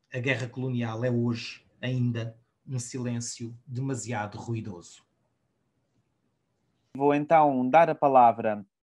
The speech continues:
Speaker 2: hum, agora à Margarida Calafate Ribeiro, que é investigadora, coordenadora do Centro de Estudos Sociais da Universidade de Coimbra, responsável pela cátedra Eduardo Lourenço na Universidade de Bolonha, Camões, a investigadora principal do projeto E R C,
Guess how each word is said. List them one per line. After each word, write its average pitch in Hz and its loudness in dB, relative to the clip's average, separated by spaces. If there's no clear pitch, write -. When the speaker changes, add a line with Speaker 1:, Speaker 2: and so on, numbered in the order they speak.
Speaker 2:
hum, 120 -6
agora 123 2
à 123 0
Margarida 123 -4
Calafate 131 -6
Ribeiro, 127 2
que 147 0
é 131 4
investigadora, 139 2
coordenadora 135 0
do 113 -4
Centro 139 -6
de - -14
Estudos - -8
Sociais 123 0
da 117 -8
Universidade 113 0
de - -20
Coimbra, 160 0
responsável 131 0
pela 135 0
cátedra 120 0
Eduardo 135 2
Lourenço 131 -4
na 117 -6
Universidade 117 0
de 113 -18
Bolonha, 123 -2
Camões, 135 -4
a 135 -2
investigadora 139 0
principal 139 2
do 117 -6
projeto 127 -4
E 131 0
R 127 4
C, 127 -4